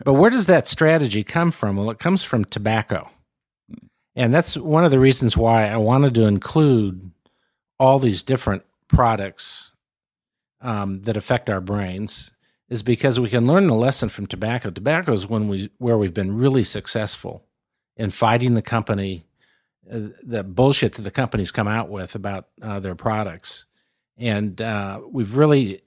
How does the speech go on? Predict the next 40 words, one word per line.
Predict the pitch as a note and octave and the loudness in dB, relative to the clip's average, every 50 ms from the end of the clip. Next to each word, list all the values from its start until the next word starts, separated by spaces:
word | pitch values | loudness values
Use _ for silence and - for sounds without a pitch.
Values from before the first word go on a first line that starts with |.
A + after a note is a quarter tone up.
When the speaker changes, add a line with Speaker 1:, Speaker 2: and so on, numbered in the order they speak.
| _ _ - | _ _ -8
Speaker 1:
had | B2 B2+ C3 A2 | -4 -2 -2 -2
a | G#2+ G2 | -2 -6
big | E2+ E2 - D#3 A#2+ A2 | -6 -2 -2 0 0 2
impact | A2+ A#2+ B2 A#2+ - - G#2 F#2+ F#2 F2+ _ - - - _ _ | 2 0 0 0 0 -2 -2 -2 -6 -10 _ -18 -20 -20 _ _
on, | - A2+ A2 G#2 G#2 G2 F#2+ F#2+ F2+ F2+ G2 F2+ | -6 -2 -2 0 0 -2 -2 -4 -6 -8 -10 -12
uh, | D#2+ G#2+ G2+ F#2 F#2 F#2+ F2+ - - _ _ _ _ _ - | -12 -12 -10 -10 -10 -10 -12 -16 -18 _ _ _ _ _ -6
reducing | B2 A#2 G2+ A#2+ C3 C3 - A#2 G#2+ | -4 0 4 6 6 6 6 4 2
the | G2+ | 0
consumption | - - F#2+ - - A#2 G#2 - - G2 | 0 -2 -4 -2 -2 -2 -2 -2 -4 -6
of | E2 | -6
tobacco | - G2+ G2 G2+ G#2 G2+ - G#2+ | -6 -6 -4 -4 -4 -2 -4 -4
in | F#2 F2+ | -4 -4
this | F2 - | -8 -8
country | - - G2+ F#2 - F#2+ | -8 -8 -8 -8 -8 -10
since | F2 - G2 F2+ - - | -10 -10 -10 -10 -8 -6
nineteen | G#2+ G2+ F#2 - - F2+ E2+ | -6 -6 -6 -6 -8 -10 -10
sixty. | - - G#2 - - - - F#2 - _ _ _ _ _ - | -8 -10 -10 -10 -10 -12 -14 -18 -20 _ _ _ _ _ -2
Speaker 2:
I | A#2 C#3+ | -2 0
just | D3 D#3 C#3+ - | 0 0 -2 -2
quit | - D#3+ D#3 - | 0 0 0 0
smoking | - - D3 D3 D3+ D3 D#3 C3 B2 | 0 0 2 2 2 2 0 -4 -4
again. | A2+ F#2 F2 F2 E2 D#2+ D#2+ D#2 D2+ - - - _ | -4 -4 -4 -6 -6 -6 -10 -12 -14 -18 -20 -14 _
Speaker 1:
You | - D3 D#3 D#3 | -2 2 2 2
did? | A#2+ F#2+ - E3+ - - - - - - | 4 4 2 2 0 -2 -10 -18 -16 -10
Speaker 2:
I | A#2+ B2 | -10 -8
quit, | D#3 E3 F3 - - - | -4 -4 -4 -4 -2 -2
I | C3 | -4
quit | B2+ - F3 E3 - | -2 -2 -2 -4 -4
for | - D3+ | -4 -10
three | C#3 - C#3 C3+ C#3 C#3+ C#3+ | -8 -8 -4 -4 -2 -2 0
years, | C#3 C3 B2+ C3 C#3 D3+ E3+ F#3 - - - - - - _ - | 0 0 2 2 4 2 2 0 -2 -8 -12 -12 -14 -16 _ -2
and | - B2 | 2 2
Speaker 1:
Yeah. | A#2+ B2 | 4 4
Speaker 2:
then | B2+ B2+ | 4 2
I | C3 B2+ B2+ | 0 0 0
went | B2+ B2 - - | 0 -2 -2 0
through | C3+ B2+ A#2+ | 2 4 6
a | A2+ | 6
rough | A2 A2 A#2 B2+ - - | 6 6 4 2 0 -2
patch, | - C#3+ C#3+ D3+ E3+ A3 - - - - - | -2 0 0 0 -2 -4 -10 -16 -18 -20 -20